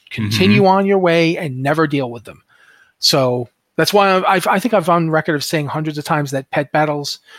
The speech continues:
Speaker 1: in general, the whole battle pet system, is the best thing Warcraft has ever done after Transmog. And again, Transmog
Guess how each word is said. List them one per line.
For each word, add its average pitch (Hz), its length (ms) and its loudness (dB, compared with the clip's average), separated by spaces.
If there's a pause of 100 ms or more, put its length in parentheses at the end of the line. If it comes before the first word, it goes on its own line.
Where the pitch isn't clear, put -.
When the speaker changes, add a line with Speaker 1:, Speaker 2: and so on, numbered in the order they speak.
(400)
Speaker 1:
in 160 140 2
general, 143 460 0
the 131 120 -10
whole 143 260 -4
battle 139 260 -2
pet 156 200 -8
system, 139 340 -6
is 135 140 -8
the 147 180 -4
best - 580 -2
thing 139 440 0 (480)
Warcraft 143 420 -2
has 135 140 -4
ever 139 180 -4
done 123 560 -6 (580)
after 143 340 -2
Transmog. 123 560 -8 (1400)
And 143 180 -2
again, 190 280 2
Transmog 175 520 0